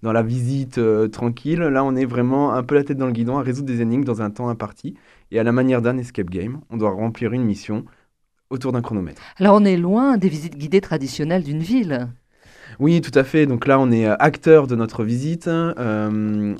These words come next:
Speaker 1: on, un kit de jeu est donné au départ, euh, du, du parcours. Et au fur et à mesure, euh, de votre évolution dans le parcours, vous avez, euh, tout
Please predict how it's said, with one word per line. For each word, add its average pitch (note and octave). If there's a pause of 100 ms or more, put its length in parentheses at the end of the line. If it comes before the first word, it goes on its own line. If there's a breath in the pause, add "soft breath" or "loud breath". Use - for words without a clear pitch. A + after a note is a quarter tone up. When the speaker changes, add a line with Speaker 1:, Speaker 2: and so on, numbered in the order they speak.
(120)
Speaker 1:
on, A2
un B2
kit B2+
de C#3+
jeu C#3
est G#2+
donné A#2+
au G#2+
départ, A2+
euh, F#2+
du, F#2
du G2
parcours. A#2+ (320 loud breath)
Et C3
au C3+
fur D3
et C#3+
à -
mesure, C#3+
euh, A2
de A2+
votre A#2+
évolution A2+
dans G#2+
le G#2
parcours, D3
vous B2
avez, B2
euh, G#2+
tout -